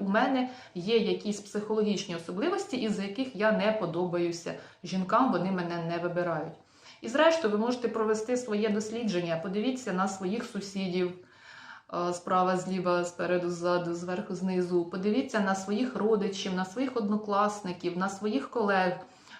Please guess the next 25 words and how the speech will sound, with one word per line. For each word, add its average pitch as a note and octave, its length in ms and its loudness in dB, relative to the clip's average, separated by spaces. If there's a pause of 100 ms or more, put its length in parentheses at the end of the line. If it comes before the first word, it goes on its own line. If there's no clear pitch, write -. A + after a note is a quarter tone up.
чоловіків, G#3 600 0
я E3 100 -4
маю E3 160 -4
на E3 60 -2
увазі. E3 240 -2 (320)
Невже B3 420 4
усі C4 640 2
вони, G#3 600 4 (200)
хто - 220 -2
має G3+ 220 6
пару, D#3+ 400 2
це G#3 180 -4
прям A3+ 260 4
якісь A3+ 460 0
супер-мега-олігархи, G#3 2000 4 (400)
чи - 200 -2
багаті, G#3 640 6
чи - 160 -10
хоча A3 320 0
б G#3+ 140 2
заможні F#3+ 520 2
люди? E3 300 -2 (1160)
Я D4+ 160 6
маю D#4 280 4
сумніви. D#3+ 840 0